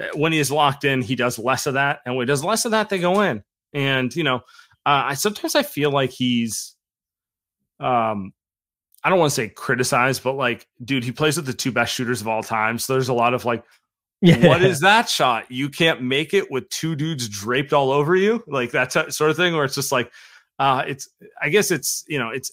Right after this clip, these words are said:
Speaker 1: it's the same concept as, like, following up Steve Young and Joe Montana, um, when you're
Speaker 2: Sure.
Speaker 1: the forty-niners quarterback, where it's like, it, it, your cardinal sin is following up two of the best of all time.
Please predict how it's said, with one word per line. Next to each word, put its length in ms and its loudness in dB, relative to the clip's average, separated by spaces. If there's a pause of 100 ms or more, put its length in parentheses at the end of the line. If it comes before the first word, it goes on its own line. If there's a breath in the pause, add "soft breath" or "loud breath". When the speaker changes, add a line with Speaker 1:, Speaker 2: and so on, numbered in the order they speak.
Speaker 1:
it's 220 -4
the 140 0
same 260 -2
concept 520 -2
as, 100 -4
like, 160 -4
following 420 0
up 160 -6
Steve 240 -4
Young 200 -2
and 100 -6
Joe 160 -4
Montana, 680 -4 (420)
um, 440 4
when 100 2
you're 80 10
Speaker 2:
Sure. 60 4
Speaker 1:
the 80 -6
forty-niners 500 0
quarterback, 580 0
where 120 0
it's 120 -4
like, 240 -4 (560)
it, 120 -6 (100)
it, 140 -14 (120)
your 160 -4
cardinal 380 0
sin 240 0
is 160 -2
following 280 2
up 100 -6
two 100 -4
of 60 2
the 40 -6
best 280 -6
of 40 -14
all 100 -16
time. 240 -14